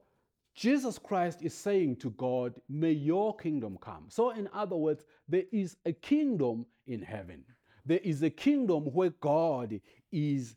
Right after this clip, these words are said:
a king, where he is the sovereign God.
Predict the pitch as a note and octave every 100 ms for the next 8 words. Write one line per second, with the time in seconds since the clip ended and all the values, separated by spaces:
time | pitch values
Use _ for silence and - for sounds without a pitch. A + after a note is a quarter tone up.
0 | _ - B2 - - F3 A#2 G2+ _ _
1 | - G#3+ - D3+ G3 F#3+ A#3+ A3 D#3+ G#2+
2 | G2+ _ - A#2+ - D3+ B2 A2+ G2 -
3 | F2 F#2 D2+